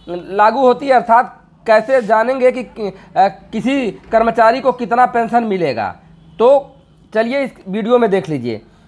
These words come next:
तो यहाँ देख लीजिए साथियों, कर्मचारी की पेंशन किस आधार पर बनती है,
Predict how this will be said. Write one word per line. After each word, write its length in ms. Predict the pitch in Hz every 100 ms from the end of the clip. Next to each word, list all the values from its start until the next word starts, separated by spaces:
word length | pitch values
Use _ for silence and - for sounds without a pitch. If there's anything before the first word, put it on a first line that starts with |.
| _ -
तो 180 | 240 262
यहाँ 260 | 226 254
देख 180 | 240 254
लीजिए 220 | 254 262
साथियों, 400 | 262 233 202 277 - -
कर्मचारी 640 | 233 220 226 226 220 247
की 180 | 240 277
पेंशन 520 | 214 233 226 - 262 254 -
किस 180 | 262 -
आधार 520 | 185 202 196 226 233
पर 100 | 226
बनती 400 | 185 190 - 190
है, 220 | 135 110